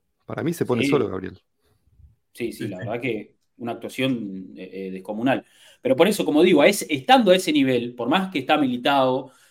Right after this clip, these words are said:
Speaker 2: eh, y por más que, está, que, que hay jugadores de experiencia, como decimos, Thiago Silva, Marquinhos,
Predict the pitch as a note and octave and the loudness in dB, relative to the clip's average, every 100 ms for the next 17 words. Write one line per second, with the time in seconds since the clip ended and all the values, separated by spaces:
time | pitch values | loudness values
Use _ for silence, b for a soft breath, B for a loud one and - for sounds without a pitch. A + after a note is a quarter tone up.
0 | B - A#2 A2+ C3+ B2+ C3+ E3+ F#3 D3+ | B -6 -6 -6 -8 -4 -2 -2 -2 -2
1 | E3 D#3 - B2 A#2+ C#3 C#3+ C#3 D3 B2 | 0 -2 -4 -8 -2 -2 2 0 0 -4
2 | C3 D3 D3 B2+ A#2 A2+ C#3 B2 - B2 | -2 0 0 -4 -10 -4 -4 -4 -4 -4
3 | A2+ - D3+ C3+ B2 B2 A#2+ A2 G#2+ - | -4 -4 -4 -2 0 -2 -2 -6 -10 -4
4 | D#3 C3+ B2+ C3 | -2 -2 -4 -6